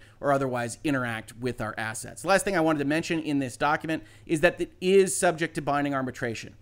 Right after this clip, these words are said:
You agree to raise and resolve any and all disputes and claims with Square Enix arising out of or related to the service through binding arbitration on an individual basis through the American Arbitration Association at a venue in Los Angeles, California, and you waive jury trial participation. So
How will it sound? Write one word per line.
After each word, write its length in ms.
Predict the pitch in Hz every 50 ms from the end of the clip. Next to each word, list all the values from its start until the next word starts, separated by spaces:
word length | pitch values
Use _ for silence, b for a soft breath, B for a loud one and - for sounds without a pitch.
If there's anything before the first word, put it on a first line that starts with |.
| b b b b
You 120 | - 160 151
agree 180 | 131 127 160
to 80 | 151 139
raise 300 | 120 135 180 214 233 202
and 100 | 214 208
resolve 340 | 175 143 151 151 151 151 - -
any 160 | 190 220 214
and 60 | 196
all 100 | 175 165
disputes 400 | 147 143 - - 160 151 139 -
and 100 | 143 131
claims 260 | - 139 131 131 113
with 120 | 120 110 -
Square 180 | - 117 104
Enix 300 | 120 160 202 190 - -
arising 400 | 135 131 156 170 180 160 160 160
out 180 | - 131 139 143
of 100 | 135 117
or 60 | 123
related 360 | 113 110 120 143 160 151 135
to 40 | 120
the 80 | 107 107
service 400 | - - 185 190 180 180 - - B B B B B B
through 140 | - 220 196
binding 560 | 147 - - 151 165 190 220 220 214 214 208 -
arbitration 680 | 147 165 170 156 165 - - - 151 147 143 - 160 143
on 160 | - 117 123
an 60 | 120
individual 400 | 139 202 196 165 170 156 160 143
basis 340 | 127 139 131 139 - 139 -
through 120 | - 135
the 80 | 113 117
American 320 | 113 131 170 202 196 - 170
Arbitration 500 | 156 147 151 - - 139 127 - - 131
Association 560 | 123 - 139 127 120 - 131 120 120 - 123
at 80 | 117 101
a 60 | 98
venue 320 | 104 143 165 170 165 151
in 100 | 139 120
Los 220 | 110 107 110 - 151
Angeles, 400 | 160 165 156 151 156 151 - -
California, 640 | - - 113 107 - - - 196 208 208 208 196 185 B B B B B B
and 180 | - 202 175
you 100 | 185 208
waive 460 | 185 151 151 151 151 147 151 147 131 123
jury 320 | 113 123 127 131 135 131
trial 300 | 123 - - 120 117 117
participation. 720 | - 120 110 123 110 107 107 - 117 101 101 - 104 101
So 220 | - - 147 120